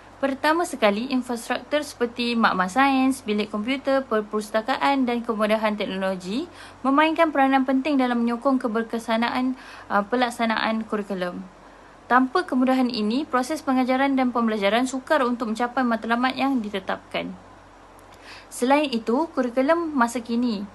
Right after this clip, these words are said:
yang berasaskan pembelajaran abad kedua puluh satu menuntut sokongan infrastruktur yang lengkap,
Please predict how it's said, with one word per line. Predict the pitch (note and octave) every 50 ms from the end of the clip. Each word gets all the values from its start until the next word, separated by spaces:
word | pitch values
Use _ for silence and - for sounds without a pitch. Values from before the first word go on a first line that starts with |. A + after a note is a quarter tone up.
| - -
yang | A3+ A3+ A#3
berasaskan | A#3 A3+ A3+ - - A3 A3 - B3+ B3+ - - C4 B3
pembelajaran | A#3 A#3 A3 A3 A3 G#3+ A3 A3+ A#3 A#3+ A#3+ -
abad | G#3+ G#3 G#3 -
kedua | - - G#3 G3+
puluh | G3+ G3+ G3
satu | - G3+ G3 G3 C4+ C4 A3+ F3+
menuntut | F3+ F#3+ A3 A#3 A3+ - - C#4+ C#4
sokongan | - - A#3 A3 A3 A3 A3+ A#3 A#3 A#3
infrastruktur | A3+ A3+ A3 A3+ G#3+ G#3+ - A3 G#3 - - A#3+ A#3+
yang | A3+ G3+ G3+ G3+ G3
lengkap, | G3 G3 G3+ F#3+ - B3 A3+ G#3+ -